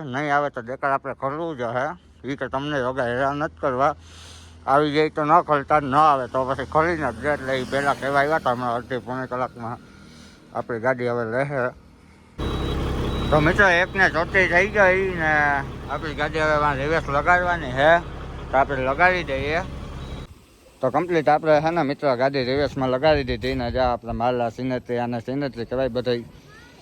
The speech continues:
અલગ અલગ વ-, વકલના માલ હે. તો આપણે પડદા હવે પાછળથી ખોલી નાખીએ. તો મિત્રો પાછળનો પડદો ભાઈ આપણે ખોલી નાખ્યો ને કટોકટીમાં ભાઈ જુઓ ગાડી લઈ ગઈ બે સાઈડ.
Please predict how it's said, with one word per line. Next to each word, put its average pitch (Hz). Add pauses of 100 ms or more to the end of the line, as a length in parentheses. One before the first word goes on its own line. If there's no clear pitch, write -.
(240)
અલગ 131
અલગ 135 (440)
વ-, 113
વકલના 135
માલ 131
હે. 151 (400)
તો 120
આપણે 120
પડદા 127
હવે 127
પાછળથી 123
ખોલી 147
નાખીએ. 131 (840)
તો 120
મિત્રો 143
પાછળનો 156
પડદો 151
ભાઈ 147
આપણે 139
ખોલી 165
નાખ્યો 143
ને 131
કટોકટીમાં 139
ભાઈ 127
જુઓ 131
ગાડી 120
લઈ 123
ગઈ 151
બે 127
સાઈડ. 135